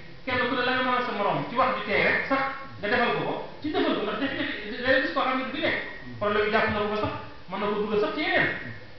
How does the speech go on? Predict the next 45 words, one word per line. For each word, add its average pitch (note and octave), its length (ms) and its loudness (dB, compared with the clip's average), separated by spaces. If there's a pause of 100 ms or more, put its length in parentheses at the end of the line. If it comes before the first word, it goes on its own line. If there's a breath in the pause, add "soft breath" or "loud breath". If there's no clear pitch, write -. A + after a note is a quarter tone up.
dem D#3+ 160 -6
di F3 80 -6
jël G#3 140 -2
lu A3 60 0
mu A3 60 -2
war B3 140 4
a C#4 80 2
jël, A3+ 180 2 (360)
wala E3+ 180 -4
muy G3+ 140 -2
naan G#3+ 180 2
lu A3+ 60 -2
mu A3 60 -2
war B3+ 160 0
a C#4 40 4
naan, - 220 4 (340)
wala F3+ 200 -4
muy A3 440 -4
log A3+ 200 2
lu A3+ 80 0
mu A#3 100 0
war C#4 100 2
a D4+ 40 4
log, C4 200 2 (460)
te G#3 60 -4
yooyu B3 220 4
yëpp E4+ 180 2 (460)
bu F#3+ 120 -6
nekkoon B3 280 2
Sénégal A3 380 0
xëy A3 100 0
na, - 100 0
wala A3+ 120 0
bu A#3 80 0
nekkoon G#3 320 -2
càmm A3 300 -2
ci G3+ 60 -8
liggéey G3 300 -2
ci - 220 -4
maanaam G#3 240 0
tranquillité G3+ 440 -2 (280)
du D#3+ 60 -10
ko C4+ 80 2
def, - 180 4 (600)
waaye E3+ 220 2